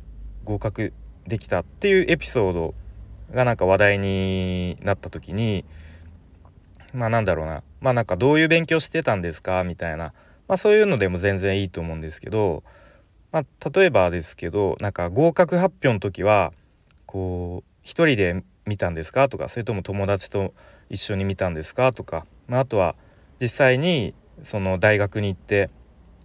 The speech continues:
番号を見たんですか？」とか、「それともネットで自分のその合格した番号を見たんですか？」みたいな、なんだろうな、そ-、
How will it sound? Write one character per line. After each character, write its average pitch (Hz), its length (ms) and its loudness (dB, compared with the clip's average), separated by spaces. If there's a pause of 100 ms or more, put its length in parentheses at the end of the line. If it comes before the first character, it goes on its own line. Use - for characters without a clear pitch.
(180)
番 101 240 2
号 92 300 2
を - 120 -6 (240)
見 92 100 -8
た 87 120 -6
ん 82 60 -6
で 80 80 -8
す - 120 -14
か？」 107 260 4
と 87 120 -8
か、 - 180 -10
「そ - 80 -8
れ 143 60 -6
と 143 100 0
も 98 80 0
ネ 98 120 2
ッ - 20 2
ト 127 240 -4
で 160 260 4 (640)
自 95 200 -8
分 90 200 0
の 87 120 -4
そ 92 160 -8
の 87 220 -6 (1300)
合 101 140 0
格 92 220 -8
し - 80 -8
た 101 80 -6
番 90 240 0
号 92 180 0
を 78 80 -6 (640)
見 101 120 -6
た 90 120 -2
ん 82 60 -4
で 85 80 -6
す - 100 -10
か？」 165 160 4
み 139 100 -2
た 95 120 2
い 82 60 -2
な、 80 120 -8 (380)
な 151 100 0
ん 143 40 0
だ 98 100 2
ろ 82 100 -4
う - 20 -6
な、 64 60 -8
そ-、 - 220 -4